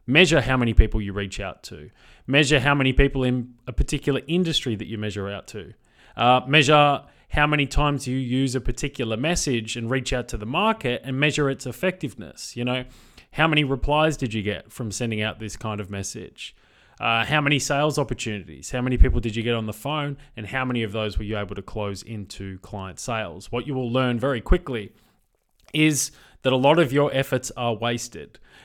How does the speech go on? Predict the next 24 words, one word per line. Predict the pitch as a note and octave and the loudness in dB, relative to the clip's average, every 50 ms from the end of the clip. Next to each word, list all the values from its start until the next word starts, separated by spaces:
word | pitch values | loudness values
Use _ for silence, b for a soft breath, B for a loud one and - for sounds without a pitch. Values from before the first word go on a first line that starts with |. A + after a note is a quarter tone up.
| B B | B B
And | A2+ A#2+ B2+ | -2 0 0
there's | A#2+ - | 0 0
gonna | - C#3+ C3 B2 | 0 -2 -2 0
be | B2 A#2+ | 0 0
a | A#2+ A#2 | -2 -2
few | - - - C#3 D3 E3 F3 E3+ | -4 -8 -4 2 4 6 6 6
of | D3+ A2+ | 6 4
your | C3 C3 B2+ - | 4 2 2 2
efforts | B2 B2+ - - G#2 G#2+ - - - | 0 -4 -4 -4 -8 -8 -8 -10 -14
that | - - A#2 - | -10 -10 -8 4
provide | - B2 G2+ - A#2+ B2 A#2+ A2+ A2 G#2 - | 4 4 4 4 0 0 0 0 -2 -4 -6
the | A2 | -6
majority | G#2 G#2+ G#2+ G2 - - A#2+ B2 C#3 C#3+ C#3 B2+ B2 A#2 A#2+ A#2+ A2+ A#2+ b b b b b b b _ _ - | -6 -4 -6 -6 -6 -6 -4 -2 -2 -2 -2 -2 -4 -6 -6 -8 -8 -10 b b b b b b b _ _ -6
of | B2 A#2+ B2 B2 A2 G2 - | -2 0 0 0 -2 -4 -6
your | A2+ A#2 A2 A2+ A2 | -4 -2 0 0 -2
design | G2 A2 F#2+ A2 G#2+ A2 G#2+ | -2 -4 -6 -4 -6 -6 -6
business | G#2 G#2+ F#2+ - G#2+ - | -6 -8 -10 -10 -10 -8
opportunity. | A#2 G#2+ - G#2 - - C#3+ D3 C#3+ C3+ C3+ C#3 C#3 C#3 C#3 b b b b b b b b b | -8 -8 -8 -8 -6 -4 -2 -2 -2 0 0 0 -2 -2 -4 b b b b b b b b b
Measuring | A2 A#2+ C#3 D3+ - D#3 D#3 D3 C#3+ C#3+ C#3+ C#3 C#3 - - | 0 2 4 4 4 2 0 0 0 -2 -2 -4 -6 -10 -10
allows | B2 A2 A2 A#2+ B2 B2 G2+ | -8 -4 0 2 2 2 0
you | A#2 A2 | 0 -2
to | A2 G2+ G2+ | -2 -2 -2
identify | G2 F#2+ F2+ - A#2+ C3+ D3 - - D3+ C#3 C3+ | -4 -4 -4 -2 -2 -2 -2 -2 0 0 0 0
these. | B2 C3+ C3+ C3+ C#3 C3+ C3 - - - - | 0 0 0 0 0 -2 -2 -4 -8 -8 -10